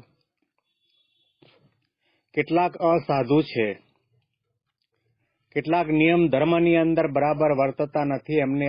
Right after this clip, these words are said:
આ નથી રૂચતું, નથી ગમતું. એમના સ્વભાવ, એમના પ્રકૃતિ, એમના દોષો, એમનું અસાધુપણું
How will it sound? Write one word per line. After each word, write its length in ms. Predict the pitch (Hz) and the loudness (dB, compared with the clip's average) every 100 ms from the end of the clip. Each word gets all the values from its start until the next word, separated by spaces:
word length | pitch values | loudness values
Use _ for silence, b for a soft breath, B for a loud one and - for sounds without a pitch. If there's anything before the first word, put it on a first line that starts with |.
| 131 | -2
આ 240 | 139 151 156 - | -2 -2 -4 -8
નથી 420 | 127 135 139 180 151 | -6 -4 0 0 2
રૂચતું, 400 | 156 - - 156 | 0 -2 0 0
નથી 300 | 131 170 147 | 2 0 0
ગમતું. 460 | 135 151 147 156 104 - _ _ _ _ _ _ _ _ _ _ _ b b b b b | 0 0 2 0 0 -4 _ _ _ _ _ _ _ _ _ _ _ b b b b b
એમના 380 | 139 143 165 175 | -4 0 0 0
સ્વભાવ, 500 | 160 165 165 175 175 | 0 2 4 2 2
એમના 380 | 165 160 165 156 | 2 2 0 0
પ્રકૃતિ, 520 | 147 135 160 151 180 170 170 | -2 0 -2 0 2 2 4
એમના 320 | 147 151 151 135 | 2 0 -2 -2
દોષો, 360 | 143 139 - 160 156 | -2 -2 0 2 2
એમનું 420 | 139 143 143 127 | 0 -2 0 -2
અસાધુપણું 760 | 123 147 127 147 160 160 165 | -2 -4 -2 -2 0 2 0